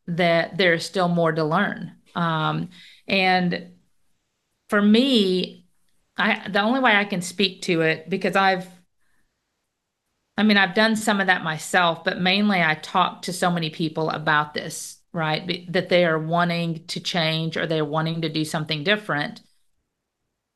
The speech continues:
And it's really focusing on what you want and not getting so focused that you get, um,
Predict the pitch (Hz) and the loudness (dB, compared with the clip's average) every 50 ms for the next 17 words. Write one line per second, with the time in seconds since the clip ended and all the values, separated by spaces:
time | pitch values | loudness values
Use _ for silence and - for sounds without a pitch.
0 | _ _ - 208 208 208 196 202 - - 180 175 175 190 196 196 202 202 208 208 | _ _ 0 2 4 2 2 0 -4 -10 -8 -4 -2 0 2 2 2 2 2 2
1 | 208 208 202 202 202 202 214 - - - - - 180 165 165 165 180 170 175 - | 4 4 4 4 2 0 -2 -6 -10 -8 -2 0 2 2 2 0 -2 -4 -4 -2
2 | 175 165 165 165 - - 160 160 156 151 156 156 156 151 156 - - - - - | -2 -2 -2 -2 -2 -2 -2 -2 -2 0 0 2 2 2 0 -2 -6 -12 -16 -16
3 | - _ _ _ _ _ _ _ _ _ _ _ _ _ _ _ _ _ _ - | -18 _ _ _ _ _ _ _ _ _ _ _ _ _ _ _ _ _ _ -6
4 | 160 175 185 196 185 175 180 165 165 165 160 156 170 170 175 180 170 - - 202 | -4 -2 0 0 2 2 2 2 2 0 0 0 0 0 2 2 0 0 0 -2
5 | 180 170 165 - - - - 175 180 180 180 - 170 170 170 170 170 165 160 160 | -2 -2 -2 -4 -4 0 2 2 2 2 2 2 2 2 2 0 0 -2 -2 -4
6 | - - - 185 165 - - 160 180 175 165 160 170 175 165 160 156 156 156 156 | -8 -6 -2 -2 -2 -2 0 0 0 0 0 0 -2 0 0 2 2 2 2 0
7 | - - - - - - - - _ _ _ _ _ _ _ _ _ _ _ _ | -2 -6 -12 -14 -14 -14 -16 -20 _ _ _ _ _ _ _ _ _ _ _ _
8 | _ _ _ _ _ _ _ _ _ _ _ _ _ _ _ _ _ _ _ - | _ _ _ _ _ _ _ _ _ _ _ _ _ _ _ _ _ _ _ -6
9 | 160 151 151 147 147 - - - - - - - - | -4 -4 -4 -4 -4 -4 -4 -4 -6 -6 -6 -8 -10